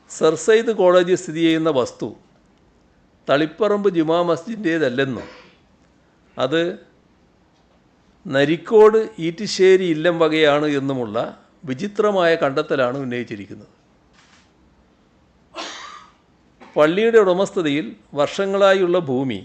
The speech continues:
വഖഫ് പ്രോപ്പർട്ടി അല്ലെന്ന നിലപാടെടുക്കാൻ ലീഗ് നേതൃത്വത്തെ പ്രേരിപ്പിച്ച ചേതോവികാരം എന്താണ് എന്ന് അവർ തന്നെ വ്യക്തമാക്കേണ്ടതാണ്.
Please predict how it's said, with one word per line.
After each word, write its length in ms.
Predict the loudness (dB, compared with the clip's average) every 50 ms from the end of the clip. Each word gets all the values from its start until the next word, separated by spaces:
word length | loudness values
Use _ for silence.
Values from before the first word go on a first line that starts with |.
| -16 _ _ _ _ _ _ _ _ _ _ _ _ _ _ _ _ _ _ _ _ _ -2
വഖഫ് 420 | 0 0 2 2 2 0 0 -2 -4 0
പ്രോപ്പർട്ടി 540 | 2 2 2 2 0 -2 -2 -2 -2 0 4
അല്ലെന്ന 500 | 4 4 4 4 2 2 0 0 0 -2 -2 -2 -4 -8 -6
നിലപാടെടുക്കാൻ 880 | -4 -2 0 2 4 4 4 4 2 0 -2 -2 -2 -2 -2 0 -2 -2 -6 -12 _ -12 -6
ലീഗ് 280 | -4 -4 -2 -2 -2 0
നേതൃത്വത്തെ 480 | 0 0 -2 -2 -4 -6 -8 -6 -6 -6
പ്രേരിപ്പിച്ച 580 | -6 -4 -4 -4 -4 -6 -8 -10 -12 -10 -8 -8 -8 -8 -8 -14 _ _ _ _ _ _ _ _ _ _ _ _ _ -6
ചേതോവികാരം 840 | -2 0 2 2 4 4 4 4 4 4 4 4 4 4 2 0 -2 -2
എന്താണ് 380 | -2 -2 0 0 0 0 0
എന്ന് 340 | -2 -4 -6 -6 -8 -12 -14 -14 -16 -20 _ _ _ _ _ _ _ -6
അവർ 200 | -2 -2 0 0
തന്നെ 240 | -2 -2 -4 -4 -4
വ്യക്തമാക്കേണ്ടതാണ്. 880 | -6 -6 -6 -6 -6 -6 -4 -6 -6 -8 -10 -12 -12 -14 -16 -16 -18